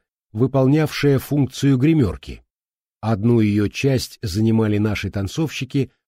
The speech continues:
а другую — подопечные Версаче. Изнеженные, рафинированные манекенщики без конца смотрелись в зеркало и занимались своим маникюром,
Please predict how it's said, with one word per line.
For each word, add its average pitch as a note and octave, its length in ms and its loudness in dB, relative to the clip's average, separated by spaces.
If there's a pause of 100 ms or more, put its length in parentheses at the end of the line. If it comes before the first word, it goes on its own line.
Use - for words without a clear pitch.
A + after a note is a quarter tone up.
а C3+ 140 -2
другую — E3 500 2
подопечные C#3 680 2
Версаче. F#2+ 720 -2 (840)
Изнеженные, B2 1000 4
рафинированные A2+ 920 2
манекенщики G#2+ 1080 -2 (280)
без B2+ 280 0
конца C#3 440 -2
смотрелись C3 760 0
в F#2+ 100 -8
зеркало B2+ 520 0
и A#2+ 180 -2
занимались A#2+ 560 2
своим A2 360 2
маникюром, G#2+ 720 0